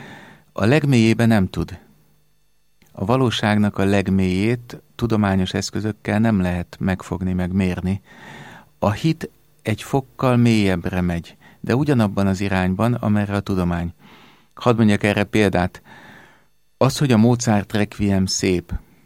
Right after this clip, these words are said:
ezt nem lehet tudományosan bebizonyítani, leírni képletekkel, hogy ez miért szép.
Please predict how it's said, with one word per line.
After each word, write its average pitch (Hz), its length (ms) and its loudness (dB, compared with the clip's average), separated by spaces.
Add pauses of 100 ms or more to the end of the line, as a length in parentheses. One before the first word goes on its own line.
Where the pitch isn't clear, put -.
(640)
ezt - 180 -6
nem 151 200 4
lehet 104 180 4
tudományosan 92 760 -2
bebizonyítani, 90 960 -6 (800)
leírni 104 460 0
képletekkel, 92 880 -4
hogy 92 140 -4
ez 95 120 -4
miért 95 300 -2
szép. - 320 -10